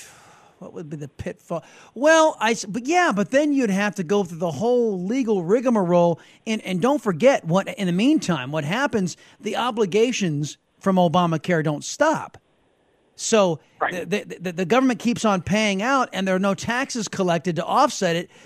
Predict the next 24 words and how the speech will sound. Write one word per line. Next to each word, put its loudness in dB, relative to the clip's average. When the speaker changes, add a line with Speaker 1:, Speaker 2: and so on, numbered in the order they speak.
Speaker 1:
So -6
you 2
wanna 4
talk 2
about -2
skyrocketing -4
the -10
debt -2
<laughs> -12
and -8
the 0
deficit. 0
It's -2
gonna 4
go 2
through -2
the 2
roof 0
until -2
it's -4
adjudicated -2
by 2
the -2
court. 4